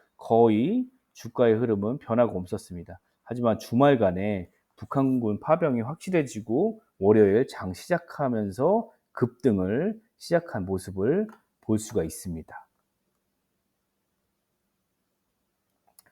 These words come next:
어, 때문에 아무도 선침해를 하지, 어, 않은 것을 볼 수 있고, 누구나 아는 뉴스 재료보다,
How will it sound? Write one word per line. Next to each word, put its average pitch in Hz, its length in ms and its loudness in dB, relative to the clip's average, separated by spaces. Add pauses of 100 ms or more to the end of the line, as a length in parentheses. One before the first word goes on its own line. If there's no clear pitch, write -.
(440)
어, 87 260 -8
때문에 147 680 2 (340)
아무도 123 640 4
선침해를 147 720 0
하지, 117 440 -4 (380)
어, 90 440 -6 (340)
않은 110 260 4
것을 110 320 2
볼 101 160 -2
수 - 180 -6
있고, 101 600 -4 (280)
누구나 147 460 4
아는 110 440 0
뉴스 113 260 -4
재료보다, 101 720 -2